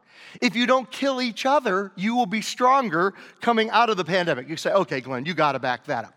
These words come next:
Okay, I can. Research has shown that during the Great Recession of two thousand and eight, many Americans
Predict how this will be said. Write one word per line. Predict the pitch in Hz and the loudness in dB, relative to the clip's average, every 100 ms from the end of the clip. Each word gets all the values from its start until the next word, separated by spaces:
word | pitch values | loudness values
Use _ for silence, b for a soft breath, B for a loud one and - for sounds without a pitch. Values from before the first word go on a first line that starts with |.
| - | -20
Okay, | 123 202 | -2 0
I | 240 202 | 0 0
can. | 254 220 110 _ B B B B B | 0 0 -4 _ B B B B B
Research | 151 208 277 - 285 269 | -4 0 0 0 -2 -2
has | 269 | -4
shown | - 262 233 147 113 - _ B B B | 0 0 0 0 -6 -16 _ B B B
that | 170 175 | -2 0
during | 196 208 185 | 2 2 2
the | 170 | -2
Great | 120 165 214 262 | -2 -2 -2 -2
Recession | 262 226 - 233 220 170 | -4 -4 0 0 0 -4
of | 147 - | -4 -6
two | - 262 | -6 -4
thousand | - 220 226 190 214 | 0 0 0 -2 -2
and | 185 | 0
eight, | 131 123 - b b b b _ | -2 -4 -16 b b b b _
many | 156 202 269 285 | 0 2 2 2
Americans | 240 226 208 156 151 147 | 0 2 0 0 -2 -4